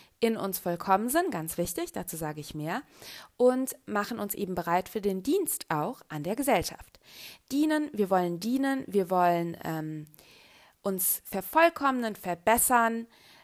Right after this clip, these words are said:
und den Ist-Zustand weiterentwickeln. Das heißt, in der Jungfrau sehen wir eben,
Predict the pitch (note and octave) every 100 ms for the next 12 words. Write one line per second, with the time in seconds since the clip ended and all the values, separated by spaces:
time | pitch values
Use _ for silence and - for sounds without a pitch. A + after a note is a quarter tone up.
0 | _ _ _ _ G#3+ G#3 G3+ G3 - -
1 | F3+ G3+ - A3+ - G#3+ - F#3+ F3 D#3+
2 | F3 F3+ D#3+ - E3 - D#3+ E3 E3 A3
3 | A3+ C4+ A3+ A3+ C#4 D#4 - A#3+ A3 A3+
4 | A3 G#3+ G3+ G#3 G3 G3